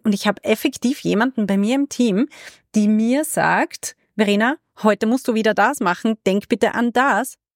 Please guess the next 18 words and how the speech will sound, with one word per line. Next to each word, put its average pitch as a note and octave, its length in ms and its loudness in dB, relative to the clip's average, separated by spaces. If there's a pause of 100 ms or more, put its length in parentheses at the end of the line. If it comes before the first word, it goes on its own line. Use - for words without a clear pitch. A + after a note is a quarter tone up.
(280)
Obwohl B3 440 2
ich E4 140 -6
das A3 200 0 (100)
aufgeschrieben G3+ 800 0
habe G3+ 200 -2
und G#3 100 0
obwohl G#3+ 580 0
ich C#4 160 -4
mir A#3+ 300 2 (280)
Zeitblocker G#3+ 800 0
mache G3 340 -2
in A#3 260 2
meinem G#3 300 0
Kalender, G#3 480 0
um G3+ 120 -2
das G3+ 200 -2
zu - 160 -2
tun, C4+ 460 2